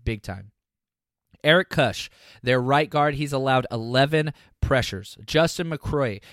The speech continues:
right tackle, and Chris Hubbard, right tackle, they've both kind of been traded in and out. Ten pass, uh, pressures allowed. Greg Robinson, you know, the former number two overall pick out of Baylor, went to the Rams. He's bounced around. He's their left tackle, but he hasn't been healthy.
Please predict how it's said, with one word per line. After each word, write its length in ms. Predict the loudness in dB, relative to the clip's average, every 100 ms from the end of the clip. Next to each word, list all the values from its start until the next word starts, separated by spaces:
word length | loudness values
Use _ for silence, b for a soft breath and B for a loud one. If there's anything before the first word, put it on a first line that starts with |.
| B
right 260 | -2 0 0
tackle, 380 | 0 0 -2
and 80 | -4
Chris 280 | -2 -4 0
Hubbard, 340 | 0 2 0
right 280 | 0 -2 -2
tackle, 300 | 0 -2 0
they've 160 | -2 -2
both 300 | -2 -2 -2
kind 180 | -4 -2
of 60 |
been 260 | -2 -4 -6
traded 360 | -2 -2 0 -2
in 160 | -4
and 100 | -4
out. 200 | -4 -4 B B B
Ten 280 | -2 0 0
pass, 420 | 0 -2 -2 -8 -8
uh, 380 | -4 -4 -6 -8 _ -4
pressures 400 | -4 -2 -6 -8
allowed. 480 | -12 -8 -6 -8 -12 b b b
Greg 340 | -2 0 0 -2
Robinson, 680 | 0 2 0 -4 -8 -8 -8
you 80 |
know, 80 | -8
the 80 | -8
former 280 | -8 -10 -8
number 220 | -8 -8
two 260 | -6 -2 -2
overall 360 | -2 -2 -2
pick 240 | -2 -4 -4
out 120 | -4
of 120 | -4
Baylor, 320 | -4 -2 -4
went 160 | -6 -10
to 40 |
the 120 | -12
Rams. 320 | -8 -6 -6 -10
He's 160 | -10
bounced 280 | -8 -8 -8
around. 300 | -6 -6 -8 B B
He's 280 | -2 -2 0
their 180 | 0
left 240 | 2 -2 2
tackle, 320 | 2 2 0
but 120 | -4
he 100 | -2
hasn't 200 | -4 -4
been 120 | -8
healthy. 340 | -4 -4 -4